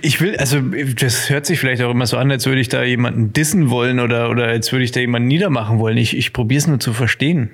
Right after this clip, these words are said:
Also ich find, und mich, ich hab so diesen, mich reizt der Gedanke, dass wir jetzt gerade mit jemandem sprechen, obwohl derjenige gerade nicht da ist, sondern der uns in Zukunft halt erst hört.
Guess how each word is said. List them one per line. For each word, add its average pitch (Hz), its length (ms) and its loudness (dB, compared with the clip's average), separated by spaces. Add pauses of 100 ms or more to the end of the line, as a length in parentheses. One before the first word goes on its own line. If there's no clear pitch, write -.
(120)
Also 110 160 0
ich 107 140 0
find, 135 340 -4 (400)
und 123 360 0
mich, 131 540 -2
ich - 160 -2
hab 156 140 -6
so 147 100 -2
diesen, 131 460 -2 (200)
mich 120 300 0
reizt 156 460 -4
der 131 80 0
Gedanke, 160 640 -2 (420)
dass 123 240 -2
wir 131 80 0
jetzt 160 220 -2
gerade 147 240 0
mit 127 160 0
jemandem 127 240 0
sprechen, 160 440 0
obwohl 139 360 0
derjenige 143 420 2
gerade 123 300 -2
nicht 123 240 -4
da 175 180 -2
ist, - 240 -6
sondern 117 300 0
der 131 160 0
uns 135 160 -4
in 120 140 -6
Zukunft 185 520 -6
halt - 100 -6
erst 120 220 -6
hört. - 260 -10